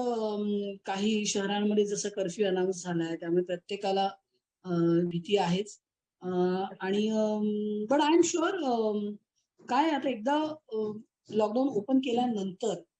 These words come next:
पुन्हा एखाद्या शहरात लॉकडाऊनची वेळ येणं हे खरं तर दुर्भाग्य असेल. अं, आणि I am sure जसं इतर शहरांमध्ये थोडासा कर्फ्यू वगैरेचं सुरू झाल्यानंतर मुंबई itself, अं,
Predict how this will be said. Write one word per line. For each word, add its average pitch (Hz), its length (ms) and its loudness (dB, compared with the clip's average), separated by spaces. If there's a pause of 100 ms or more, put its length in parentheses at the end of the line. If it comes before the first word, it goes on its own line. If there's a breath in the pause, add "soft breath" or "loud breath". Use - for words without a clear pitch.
(300)
पुन्हा 240 260 4
एखाद्या 262 300 0
शहरात 226 380 -2 (100)
लॉकडाऊनची 220 840 0
वेळ 220 180 8
येणं 196 340 2 (520)
हे 226 220 2
खरं 233 280 0
तर 254 40 2
दुर्भाग्य 208 600 2
असेल. 180 320 -4 (560)
अं, 180 360 0
आणि 185 300 2
I 180 160 2
am 190 60 -2
sure 202 300 -2
जसं 202 260 -6
इतर 220 380 -4
शहरांमध्ये 196 600 0
थोडासा 202 340 -4
कर्फ्यू 196 400 -2
वगैरेचं 196 680 -2
सुरू 190 240 -4
झाल्यानंतर 190 680 0 (500 soft breath)
मुंबई 208 340 6
itself, 233 560 -2 (200)
अं, 180 440 -2